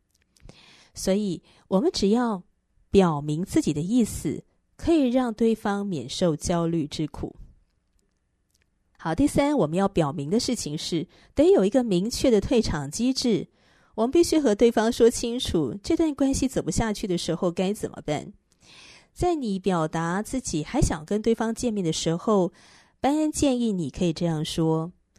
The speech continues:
：“我想让你知道，不管什么时候，只要你对这段关系感到不自在，都请告诉我，你绝对有权跟我说，我们可以就此画下句点。我把我的生命交托给上帝，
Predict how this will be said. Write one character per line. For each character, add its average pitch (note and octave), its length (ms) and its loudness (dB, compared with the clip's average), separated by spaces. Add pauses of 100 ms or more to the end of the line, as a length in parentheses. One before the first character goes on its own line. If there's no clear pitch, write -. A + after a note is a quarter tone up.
(180)
：“我 F#3 100 2
想 F#3 200 0
让 F#3+ 160 -2
你 D#3 120 -4
知 G3 200 -4
道， F#3+ 360 -2 (100)
不 G3+ 80 -2
管 F3 180 0
什 E3 160 -4
么 C3 80 -8
时 D3 240 -4
候， D#3+ 400 -2
只 - 140 -4
要 G3 140 0
你 G3+ 180 -8
对 F#3 240 -2
这 F3+ 160 -4
段 E3 160 -4
关 G3 220 0
系 G#3+ 200 -4
感 D#3+ 220 -4
到 E3+ 100 -4
不 E3 120 -4
自 D4 180 -4
在， A3 340 0 (280)
都 D#4 180 4
请 C#3 320 -4
告 F#3 240 0
诉 F3+ 260 0
我， C#3 260 -4 (320)
你 C#3+ 180 -4
绝 D#3+ 240 0
对 D4+ 240 4
有 E3 180 0
权 D3+ 560 -4
跟 G3 200 -4
我 D3 120 -4
说， E3+ 400 -4 (320)
我 D#3+ 100 -4
们 D3+ 120 -4
可 - 160 -4
以 F3 40 0
就 E3+ 200 0
此 - 180 -6
画 F3 180 -4
下 E3 220 -4
句 E3 180 -2
点。 - 340 -10 (580)
我 F#3+ 100 2
把 G3 180 0
我 G3+ 80 4
的 E3 100 0
生 G3+ 240 0
命 G3+ 160 0
交 G3 220 0
托 G3+ 180 0
给 D3+ 220 -4
上 G3+ 320 -4
帝， F3+ 240 -2